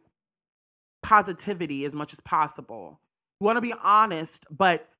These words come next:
what DaBaby did to DaniLeigh was an act of n-, narcissism. Him plugging his tour, him literally embarrassing this girl while his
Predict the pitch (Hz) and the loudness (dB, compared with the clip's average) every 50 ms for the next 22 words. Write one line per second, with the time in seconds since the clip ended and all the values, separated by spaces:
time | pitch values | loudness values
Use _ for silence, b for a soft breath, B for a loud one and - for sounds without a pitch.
0 | _ _ _ _ _ _ _ _ _ _ 202 240 262 247 240 269 190 214 233 247 | _ _ _ _ _ _ _ _ _ _ 4 4 4 4 0 -2 0 2 2 2
1 | 220 247 202 170 196 190 185 185 - - 175 165 170 165 170 180 180 170 160 156 | 0 -2 -4 -2 0 0 0 0 -4 -6 -6 -4 -4 -4 -2 -2 0 0 0 2
2 | 147 143 143 143 143 - _ _ _ _ _ _ _ _ _ _ _ _ _ _ | 2 0 -2 -2 -6 -10 _ _ _ _ _ _ _ _ _ _ _ _ _ _
3 | _ _ _ _ _ _ _ _ _ _ _ _ _ _ _ _ _ - 165 170 | _ _ _ _ _ _ _ _ _ _ _ _ _ _ _ _ _ -8 -2 0
4 | 185 180 180 156 - 143 160 156 - - 151 165 175 170 - - - 156 143 151 | 0 0 0 -2 -4 -8 -10 -10 -6 0 2 2 2 0 -2 -8 -10 -10 -10 -10
5 | 147 143 - _ _ _ _ _ _ _ _ _ _ _ - 196 190 180 180 - | -12 -14 -16 _ _ _ _ _ _ _ _ _ _ _ -2 0 2 2 2 0
6 | - 165 - 165 151 131 151 156 170 180 - _ _ _ _ _ - 196 202 196 | -4 -8 -6 -6 -6 -6 -6 -8 -10 -12 -16 _ _ _ _ _ -2 -2 -2 -2
7 | 190 160 - _ _ _ _ _ _ 220 202 202 185 202 202 196 185 160 - - | -2 -6 -10 _ _ _ _ _ _ 4 4 4 4 0 -2 -4 -4 -4 -4 -8
8 | - - 233 214 208 208 208 202 202 196 190 b b b b _ _ _ _ _ | -6 -4 0 0 2 2 4 2 2 0 -2 b b b b _ _ _ _ _
9 | _ _ _ - 220 214 208 202 202 190 180 - - - 196 196 220 220 - - | _ _ _ -2 0 0 0 0 -2 -4 -6 -10 -12 -12 -6 -2 -2 -2 -2 -2
10 | - 208 196 190 151 156 160 160 147 - 170 175 185 196 196 196 196 - 190 190 | -4 -4 -4 -6 -6 -8 -8 -8 -6 -6 -6 -4 -4 -4 -4 -4 -6 -6 -6 -4
11 | 185 185 185 185 - - 196 196 196 190 185 190 185 190 196 - _ _ _ _ | -4 -4 -6 -6 -6 -4 -2 0 2 2 2 2 0 -2 -6 -10 _ _ _ _
12 | _ _ _ _ _ _ _ _ _ _ _ _ _ _ _ 165 165 170 180 175 | _ _ _ _ _ _ _ _ _ _ _ _ _ _ _ -2 0 0 0 0
13 | 185 170 160 | -2 -2 -4